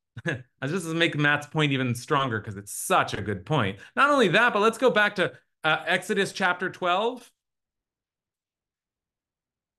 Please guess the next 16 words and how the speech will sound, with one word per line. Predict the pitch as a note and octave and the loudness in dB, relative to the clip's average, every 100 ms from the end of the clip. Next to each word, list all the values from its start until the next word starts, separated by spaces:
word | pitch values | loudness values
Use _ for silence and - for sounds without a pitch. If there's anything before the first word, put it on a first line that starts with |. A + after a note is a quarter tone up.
| _ _ - - | _ _ -16 -8
Exodus | G3 B3 A#3 | -6 -2 -2
chapter | A#3 A3 G3 | 0 0 0
twelve | G3+ F3 | -2 -2
has | E3+ | -4
all | D#3+ F#3+ A#3+ A#3 G3+ C#3 | -4 0 2 2 0 -2
of | A#2+ | -4
those | B2+ E3+ E3+ C3 G#2+ G2 | -2 2 2 0 -6 -10
rituals. | A2 D3 G#3+ A3 A#2+ G2+ F#2+ F#2+ A#2+ G3 G3 - - _ _ _ _ _ _ _ _ _ _ _ _ _ _ _ _ _ - | -4 0 0 -2 -10 -8 -8 -6 -4 -4 -8 -18 -20 _ _ _ _ _ _ _ _ _ _ _ _ _ _ _ _ _ -2
Right | C#3+ D3+ | 0 4
here, | A#3 | 4
they're | G3+ F3 | 4 2
leaving | D#3 G3+ G3+ G3 | 2 0 0 -2
Egypt. | F3+ F#3+ F3+ C3 - | -4 -6 -4 -6 -8
But | C#3 | -6
before | D3 D3 B3 C#4 | -6 -4 -2 -2
then, | G#3+ F3+ C#3 B2+ | 0 0 0 -6